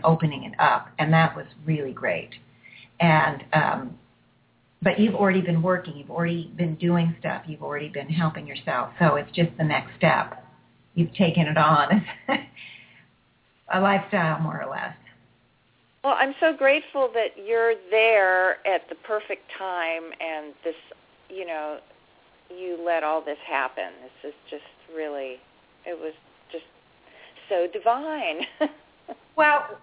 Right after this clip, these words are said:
Speaker 1: wonderful. I, I'm, I feel the same way, and every session I have with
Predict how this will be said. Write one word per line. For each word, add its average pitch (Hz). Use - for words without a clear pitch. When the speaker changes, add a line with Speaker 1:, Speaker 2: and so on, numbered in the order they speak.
Speaker 1:
wonderful. 339
I, 202
I'm, 220
I 208
feel 214
the 208
same 185
way, 185
and 170
every 196
session 175
I 156
have 165
with 170